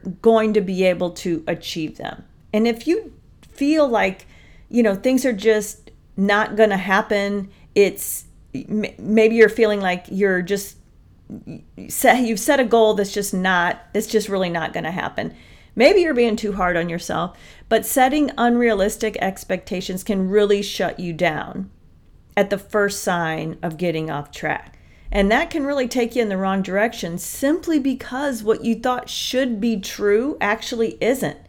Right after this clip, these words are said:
You know, maybe you set something up that was just way beyond what the steps you can do today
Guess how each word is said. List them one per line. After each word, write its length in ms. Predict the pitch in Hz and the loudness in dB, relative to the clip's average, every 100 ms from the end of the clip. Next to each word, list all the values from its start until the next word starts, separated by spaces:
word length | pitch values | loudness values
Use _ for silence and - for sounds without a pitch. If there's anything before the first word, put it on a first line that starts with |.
| - - _ _ - | -20 -20 _ _ -10
You 120 | 190 | -2
know, 180 | 202 202 | 0 2
maybe 340 | 233 196 233 285 | 2 2 2 2
you 180 | 311 | 2
set 380 | 294 - 240 247 | 2 0 0 -2
something 580 | - 240 233 233 226 214 - - - - | -2 -4 -2 -2 -2 -4 -10 -20 -14 0
up 340 | 196 220 - - - - | 2 2 -2 -20 -20 -6
that 280 | 190 214 | 2 2
was 240 | 202 190 170 | 2 -2 -2
just 420 | 220 220 - - | 0 0 0 -14
way 380 | 185 190 220 247 | -2 6 8 6
beyond 840 | 202 214 190 175 214 254 285 294 - - - - - | 0 0 2 2 2 2 0 -4 -12 -20 -20 -20 -10
what 500 | 196 226 240 - - | 2 6 6 2 -8
the 120 | 185 | -2
steps 560 | 208 - 233 220 220 - | -2 0 2 2 2 -4
you 120 | 233 | -4
can 200 | - 214 | 0 0
do 220 | 196 214 | 0 0
today 720 | 202 202 180 190 185 180 175 | -2 -4 2 2 2 -2 -6